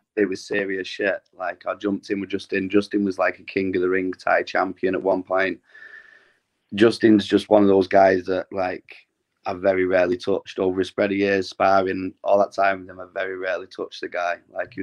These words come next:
I don't know what it was, whether there's, like, a bit of mystique because he was, you know, he was the guy that brought me in and I had a lot of respect for him. I don't know, but the, the guy's a beast anyway. So, um, yeah, it was just entirely accidental because I'm, I'm the last person that I'd elect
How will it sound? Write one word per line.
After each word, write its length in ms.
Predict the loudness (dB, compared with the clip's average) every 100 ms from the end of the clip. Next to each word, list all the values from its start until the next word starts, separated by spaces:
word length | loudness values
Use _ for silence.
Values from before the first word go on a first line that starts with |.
| -2
I 40 |
don't 160 | 2 4
know 60 |
what 140 | 6 4
it 80 | 6
was, 220 | 4 4
whether 160 | -2
there's, 160 | -2 -2
like, 180 | -2 -4
a 40 |
bit 140 | -8 -8
of 40 |
mystique 440 | -8 -4 -2 -2 -6
because 240 | -12 -8 -4
he 40 |
was, 360 | -4 -4 -8 -12
you 100 | -2
know, 140 | 0
he 100 | 0
was 120 | -2 -4
the 80 |
guy 280 | 0 2 4
that 120 | 2 0
brought 300 | 2 2 2
me 160 | -2
in 220 | -2 -2
and 200 | -4 -8 -12 _ _ _ _
I 60 | -2
had 80 | 0
a 40 |
lot 100 | 0
of 60 | -2
respect 380 | -4 2 2 2
for 60 | -4
him. 100 | -4
I 80 | -4
don't 300 | -2 -2 -2
know, 260 | -4 -4 -8
but 120 | -6
the, 160 | -6 -8 -14 -20 _ _ _
the 120 | -6
guy's 280 | 2 2 2
a 60 | -2
beast 340 | -4 -6 -10
anyway. 380 | -8 -6 -6 -8
So, 380 | -2 2 2 2 -4 -20 -20 -20 -20 _ 4
um, 580 | 6 8 6 2 -2 -6 _ _ _ _ _ _ _ _ _ _ _ _ -20 -20 0
yeah, 160 | 4
it 60 | 4
was 80 | 6
just 240 | 4 6
entirely 420 | 4 8 6 8
accidental 480 | 4 4 4 4 2
because 220 | 0 2
I'm, 180 | 4 4
I'm 100 | 4
the 80 | 4
last 320 | 6 4 2
person 640 | -2 0 0 -2 -4 -4 -4
that 140 | -2
I'd 100 | -2
elect 480 | -2 -2 -2 -4 -16